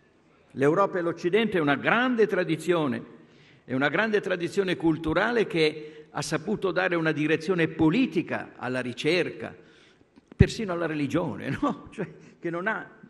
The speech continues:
mai dimenticato le sue radici greche, romane, eccetera, eccetera. Dobbiamo tornare a riflettere su questi punti.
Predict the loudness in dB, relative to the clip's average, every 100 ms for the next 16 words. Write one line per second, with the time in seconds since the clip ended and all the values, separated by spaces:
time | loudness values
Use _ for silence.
0 | _ 2 4 4 4 4 4 4 2 -2
1 | 0 -2 -2 -6 -14 -16 -20 _ _ -20
2 | -6 0 2 2 2 2 0 0 -2 -6
3 | -10 -16 -20 _ _ -8 -2 0 0 -2
4 | -2 0 2 0 0 -4 -2 -4 -4 -6
5 | -8 -12 -14 -4 0 2 0 0 0 0
6 | 0 0 -2 -4 -6 -6 -12 -10 -10 -12
7 | -12 -18 -18 -20 -20